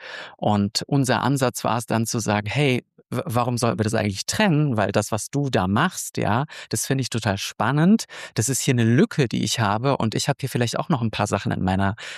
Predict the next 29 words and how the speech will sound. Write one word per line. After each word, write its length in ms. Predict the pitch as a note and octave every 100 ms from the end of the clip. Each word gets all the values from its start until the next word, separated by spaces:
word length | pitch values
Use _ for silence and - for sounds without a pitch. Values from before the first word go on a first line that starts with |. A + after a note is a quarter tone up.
| - -
äh, 160 | G2+ F#2+
psychologischen 720 | - C3 - C#3 A#2 A2 A2+
Trickkiste, 600 | - C3+ - - C3 -
die 100 | A#2
für 160 | A2+ A#2
dich 240 | - B3 -
hilfreich 500 | A2 F#2 - F#2+ -
sind.“ 320 | G2+ A#2 F#3 - - - -
Und 220 | B2 A#2
so 280 | - C3 C3+
ist 200 | A#2+ -
das 140 | A#2+ -
Ziel 260 | - D3
gewesen, 500 | C#3 B2 B2 B2+ C3
aus 200 | A#2 A#2
diesem 300 | - A2+ A#2
Schulen-Silo 1200 | A2 - D3 D3+ D3+ C#3+ C#3 A2+ C3+ D3+ C3+ C#3 C#3+ - - - -
rauszukommen 1080 | G2+ A#2+ D3+ - - - C#3+ C3 C#3 D3+ C#3+
und 420 | - A#2+ A#2+ - -
eigentlich 380 | G#2+ A2+ A#2+ -
zu 100 | A#2+
sagen, 260 | A#2+ A2+
wir 80 | A#2
verbinden 640 | - A2+ - C3+ C3+ A#2+
das, 460 | G#2+ G#2 - - - -
äh, 220 | G#2 G2+
und 240 | - A2+ -
suchen 300 | D3 C#3 A2+
Synergien, 720 | A#2 A2 G#2 B2 D3+ C3